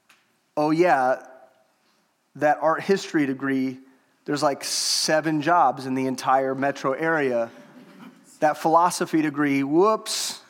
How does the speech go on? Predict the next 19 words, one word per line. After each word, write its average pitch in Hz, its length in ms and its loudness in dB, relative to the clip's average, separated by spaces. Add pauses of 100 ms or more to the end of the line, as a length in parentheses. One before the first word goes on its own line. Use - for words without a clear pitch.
(960)
You 147 100 -4
know? 180 360 -2 (880)
Like, 123 360 -6 (1080)
uh, 160 120 -2
some 226 260 0
of 233 120 2
us 214 100 -2
got 190 240 2
degrees 160 360 2
that 175 60 2
we're 165 80 0
not 175 200 0
using, 160 380 -2
and 131 80 -4
you, 143 80 2
like, 147 160 0
went 151 180 0
into 143 140 -4
sales, 113 560 -6